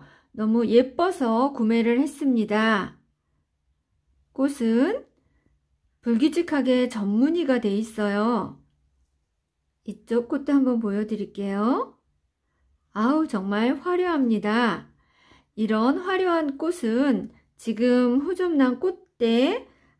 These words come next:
하나에 다 피어 있습니다. 호접란을 두 달 정도 보시면은 이렇게 꽃이 다 시듭니다. 그러면 여러분은 이 호접란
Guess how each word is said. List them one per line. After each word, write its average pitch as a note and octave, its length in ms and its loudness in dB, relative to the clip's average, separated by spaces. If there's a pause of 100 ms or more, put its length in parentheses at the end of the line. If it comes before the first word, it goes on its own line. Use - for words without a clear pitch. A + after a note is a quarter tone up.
하나에 C#4+ 680 2
다 - 80 -18 (880)
피어 G4+ 240 0
있습니다. A3+ 960 -2 (1120)
호접란을 E4+ 880 2 (240)
두 A#3+ 180 -8
달 E4 220 2
정도 C#4+ 320 2
보시면은 A#3 880 0 (360)
이렇게 B3 580 0
꽃이 F4+ 380 0
다 A#3 600 0 (600)
시듭니다. A#3+ 920 0 (280)
그러면 D4 380 0
여러분은 A3 840 0 (200)
이 C4 120 4
호접란 D4 920 4